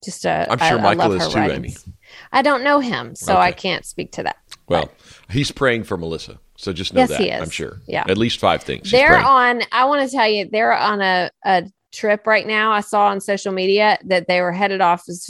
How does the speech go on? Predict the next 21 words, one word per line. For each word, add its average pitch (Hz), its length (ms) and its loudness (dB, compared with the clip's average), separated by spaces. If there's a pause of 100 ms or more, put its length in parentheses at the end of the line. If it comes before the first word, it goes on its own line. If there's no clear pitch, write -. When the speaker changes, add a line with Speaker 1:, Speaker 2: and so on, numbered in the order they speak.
Speaker 1:
their, 170 300 -2
for 175 80 -4
their 175 100 2
twenty-fifth 180 460 -4
anniversary. 180 600 -2 (480)
And 185 200 -2
they 190 120 6
said 190 680 4
they 196 240 -2
met, 190 480 0
I 226 100 -2
think, 240 240 -4
in 202 260 -4
ninety-two, 202 840 -2
and 180 160 -4
then 180 80 -4
they 175 140 0
got 175 160 0
married 170 320 -2
in 170 120 -4
ninety-seven. 175 560 -4